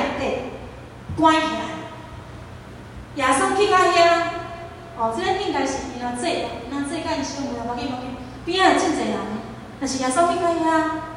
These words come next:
做啥？跳蚤等倒来啊，<laughs> 是不是？拉萨路是马大和玛利亚的弟弟，家里唯一的男子。他们的姐妹，他们姐妹三个曾多次热情接待耶稣，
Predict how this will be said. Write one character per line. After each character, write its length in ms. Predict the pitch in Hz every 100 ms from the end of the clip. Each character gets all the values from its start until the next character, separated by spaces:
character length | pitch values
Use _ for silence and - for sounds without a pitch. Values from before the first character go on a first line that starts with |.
| - - -
做 160 | - 339
啥？ 180 | - 226 - - - - - - - - - - - - - - -
跳 140 | 320 320
蚤 140 | 277
等 260 | 269 214 -
倒 80 | 277
来 80 | 247
啊， 340 | 226 226 226 - - -
<laughs> 200 | 294 - -
是 140 | -
不 60 | 311
是？ 160 | 320 277 - - - - - - - - - - - - - - - - - - - - - -
拉 140 | 381
萨 320 | 392 440 381 392
路 180 | 349
是 300 | 359 403 349
马 260 | 269 226 -
大 260 | 320 320 -
和 160 | 339 269
玛 200 | 214 254
利 80 | 254
亚 80 |
的 60 | 226 220
弟 140 | 254
弟， 200 | 220 208 - -
家 280 | - 339 349
里 240 | - - 254
唯 120 | 262
一 180 | 339 302
的 220 | 262 -
男 240 | 220 240 269
子。 200 | - 262 - - - - -
他 120 | 392
们 120 | 392
的 140 | 285 -
姐 280 | 247 220
妹， 360 | 269 294 226 - - - - -
他 240 | 381 403 381
们 200 | 302 -
姐 320 | - 233 214
妹 320 | 294 269 247 -
三 600 | - - 339 320 320 -
个 260 | 269 226
曾 300 | - 233 294
多 240 | 359 359 349
次 260 | 349 320
热 160 | 359 294
情 280 | - 220 226
接 200 | 302 302
待 300 | 294 269 262
耶 80 | 262
稣， 280 | 262 254